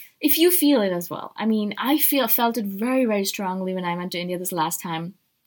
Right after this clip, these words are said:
with my family, and I was like, "Wow, it's intense how powerfully I feel these two,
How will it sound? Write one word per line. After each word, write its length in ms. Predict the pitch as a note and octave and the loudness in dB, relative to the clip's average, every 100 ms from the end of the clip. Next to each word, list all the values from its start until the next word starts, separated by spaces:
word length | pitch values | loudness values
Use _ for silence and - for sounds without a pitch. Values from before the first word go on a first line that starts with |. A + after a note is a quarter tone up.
| _ _ _ A#3+ | _ _ _ -4
with 100 | G#3+ | -2
my 140 | G3+ | -2
family, 420 | G3 G3 G3 F#3+ | -2 -2 -2 -4
and 80 | G3 | -4
I 60 | G3+ | -4
was 80 | |
like, 160 | F#3+ - - - | -6 -10 -14 -10
"Wow, 480 | C4+ D4 B3 F3 - - _ _ _ | 0 2 4 2 -4 -14 _ _ _
it's 180 | - B3 | -2 2
intense 480 | C4+ B3 B3+ E4+ G#4 | 2 2 2 0 -2
how 320 | - B3 A3+ | -4 -2 -2
powerfully 540 | G#3+ G#3+ A3+ C4 A#3 | -2 -2 -2 -2 -4
I 80 | G3+ | -4
feel 400 | F#3+ - B3+ E4+ | -4 -4 0 0
these 200 | A#3+ G3 | 0 -2
two, 340 | - G#3+ G#3+ | -4 -6 -6